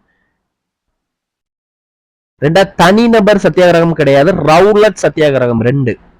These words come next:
அடுத்து வந்து உப்பு சத்தியாகிரகம், அப்புறம் தனிநபர். சரியா, இதை ஞாபகம் வச்சுக்கோங்க, இது கூட கேட்கலாம். அடுத்தது இது பார்ப்போம். காந்திஜி அப்படின்னா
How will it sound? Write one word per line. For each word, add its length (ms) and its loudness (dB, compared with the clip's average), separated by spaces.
அடுத்து 340 0
வந்து 220 0
உப்பு 240 -4
சத்தியாகிரகம், 580 0
அப்புறம் 240 0
தனிநபர். 500 -2
சரியா, 260 0
இதை 160 2
ஞாபகம் 320 2
வச்சுக்கோங்க, 340 -2
இது 180 0
கூட 180 -2
கேட்கலாம். 500 -2
அடுத்தது 480 -2
இது 160 2
பார்ப்போம். 300 -2
காந்திஜி 640 2
அப்படின்னா 440 4